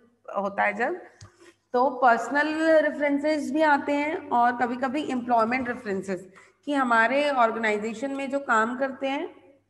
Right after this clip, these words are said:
उनके थ्रू भी references आते हैं, या फिर जो previous employers होते हैं वो भी सजेस्ट करते हैं company को that he is the best, हम चाहें तो इसको recruit कर सकते हैं।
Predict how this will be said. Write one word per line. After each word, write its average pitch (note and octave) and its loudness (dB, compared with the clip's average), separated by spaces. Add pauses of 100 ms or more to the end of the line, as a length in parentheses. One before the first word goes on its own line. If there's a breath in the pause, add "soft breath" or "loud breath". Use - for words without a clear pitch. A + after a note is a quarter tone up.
(120)
उनके C4+ -4
थ्रू C4+ -2
भी D4 -2
references C#4 -4
आते C4+ 0
हैं, F#4 -2 (420 loud breath)
या B3 2
फिर C#4+ 0
जो D#4 -2
previous C#4+ 0
employers B3+ 2
होते F#3 -2
हैं F3+ -4 (1300)
वो C4 6
भी D#4+ 2
सजेस्ट C#4+ 0
करते C4 0
हैं C4 -6
company A#3 -2
को C#4 2
that D4+ 0
he B3+ -6
is A#3 -6
the A#3+ -2
best, C#4 0
हम A#3+ 0
चाहें A3+ -2
तो C4 -4
इसको B3+ -4
recruit C#4 -4
कर A3 2
सकते F#3+ -10
हैं। E3 -10